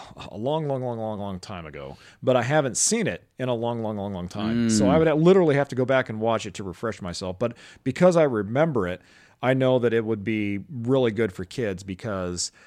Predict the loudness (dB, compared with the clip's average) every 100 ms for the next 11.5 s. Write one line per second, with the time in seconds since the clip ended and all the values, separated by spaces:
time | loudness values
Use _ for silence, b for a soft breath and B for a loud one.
0 | b -10 -4 -2 0 -2 -4 -8 _ _
1 | -2 0 -2 -4 -6 -4 -2 -2 -2 -6
2 | -2 0 0 2 0 -2 -6 -6 -6 -8
3 | -8 -4 -4 -4 -6 -8 -8 -8 -12 b
4 | b 0 2 4 2 2 2 2 2 0
5 | 0 -2 -2 -4 -2 -2 -2 -8 -6 -4
6 | -4 -6 -6 -6 -6 -6 -4 -4 -4 -4
7 | -4 -6 -8 -10 -10 -6 -6 -6 -6 -6
8 | -6 -10 -14 -16 -18 -16 -14 -8 -6 -6
9 | -8 -6 -4 -4 -2 -2 -2 -6 -8 -6
10 | -4 -4 -4 -4 -4 -6 -6 -4 -4 -6
11 | -10 -16 -16 -16